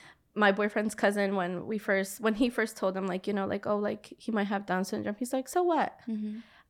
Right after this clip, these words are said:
Speaker 1: Um, I had, you know, people like my dad. My dad is very, like, positive and, like, "Who cares?" He was like, "So, like,
Speaker 2: Mm-hmm.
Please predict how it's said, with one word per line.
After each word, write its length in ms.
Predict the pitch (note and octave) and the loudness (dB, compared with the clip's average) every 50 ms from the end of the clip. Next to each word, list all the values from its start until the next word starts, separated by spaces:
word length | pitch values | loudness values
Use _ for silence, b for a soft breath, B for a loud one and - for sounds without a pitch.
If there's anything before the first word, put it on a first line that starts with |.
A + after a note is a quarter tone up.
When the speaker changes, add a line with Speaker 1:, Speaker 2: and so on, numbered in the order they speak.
| _ - | _ 6
Speaker 1:
Um, 340 | A3 G#3+ F#3+ F#3 F3 F3 - | 8 8 8 8 6 2 0
I 80 | - A3+ | 0 2
had, 240 | A3 G#3+ A3 G#3+ A3 | 2 2 0 0 0
you 80 | A3 | 0
know, 100 | A3 G3 | 0 0
people 260 | F#3+ - A3 G#3+ G#3 | 0 0 0 2 4
like 180 | G#3+ G3+ G3 - | 4 4 4 4
my 160 | A3 F#3+ F#3 | 2 2 2
dad. 400 | F3 - E3+ E3 G2 G2 G2+ G#3+ | 4 4 6 6 6 4 2 2
My 120 | G#3+ G3 G3+ | 2 4 6
dad 200 | G3 G3 G3 G3+ | 6 6 6 6
is 100 | G#3 A3 | 4 0
very, 240 | A3 F#3+ G3+ G3 | 0 0 0 0
like, 300 | G3 - D#3+ E3 - - | -2 -2 -4 -4 -6 -10
positive 500 | - - A3+ G3 G3 F#3 E3+ E3+ E3 E3 | -4 0 0 2 2 2 2 2 2 0
and, 140 | F3 D#3+ F#3+ | -2 -4 -4
like, 340 | - - D3 A#2 - - - - _ _ _ _ - - - _ - _ _ - | -4 -4 -6 -8 -10 -14 -20 -20 _ _ _ _ -20 -20 -20 _ -20 _ _ -2
"Who 140 | - B3+ A3 | -2 -2 0
cares?" 400 | - - G3+ D#3 D3 E3+ G#3 - | 2 4 4 4 4 0 -2 -2
He 80 | - A3+ | -2 0
was 160 | G#3 G#3+ G#3 | 0 2 2
like, 280 | A3 G3 G3 G3 - B3 - | 2 0 0 -2 -4 -12 -6
"So, 420 | - - B3 B3 B3+ C4+ C#4 C#4 C#4 | 2 4 6 6 6 4 2 0 0
like, 160 | A#3+ A#3 A3 | 0 0 0
Speaker 2:
Mm-hmm. 240 | G#3+ G#3+ G#3 G3+ G#3+ | -2 -4 -8 -8 -10